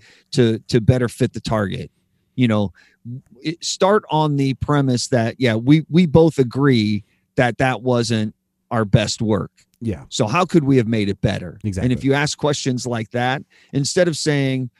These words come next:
Speaker 1: "Now, did you think that really, uh, hit the target market?" Well, that's a leading question, and now you're just patronizing me.
Speaker 2: Yeah.
Speaker 1: So you have to make sure that line of questioning,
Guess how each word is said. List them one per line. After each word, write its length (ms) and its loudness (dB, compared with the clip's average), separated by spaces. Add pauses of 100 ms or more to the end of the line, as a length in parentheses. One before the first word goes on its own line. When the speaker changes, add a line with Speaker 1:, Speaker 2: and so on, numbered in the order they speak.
Speaker 1:
"Now, 160 0
did 180 -4
you 160 0
think 280 -6
that 200 -2
really, 420 0
uh, 340 -2
hit 160 -2
the 60 -8
target 300 -2
market?" 460 -2
Well, 180 2
that's 220 0
a 60 0
leading 320 0
question, 420 -2
and 160 -2
now 140 -2
you're 160 0
just 200 -6
patronizing 680 -4
me. 260 -14
Speaker 2:
Yeah. 220 -10
Speaker 1:
So 160 2
you 120 6
have 180 0
to 80 0
make 140 0
sure 200 -2
that 180 0
line 300 -4
of 100 -8
questioning, 760 -2